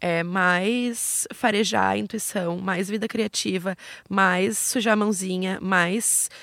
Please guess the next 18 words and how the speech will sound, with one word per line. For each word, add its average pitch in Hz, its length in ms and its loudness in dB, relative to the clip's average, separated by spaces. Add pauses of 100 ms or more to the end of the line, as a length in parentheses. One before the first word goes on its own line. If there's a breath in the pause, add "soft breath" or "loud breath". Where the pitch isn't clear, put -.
(120 loud breath)
solitude, 208 920 0 (260 soft breath)
mais 202 380 0
companhia 214 480 -2
de 202 80 -4
outras 202 260 -4
mulheres, 175 580 -2
mais 180 380 -2
vida 202 260 -2
natural, 180 520 0
mais 170 280 -2
fogo, 190 320 -2
mais 190 200 -2
espírito, 185 500 -6 (360 loud breath)
mais 202 380 0
cozinhar 220 800 2 (140)
palavras 196 560 4
e 208 60 -2
ideias, 180 720 0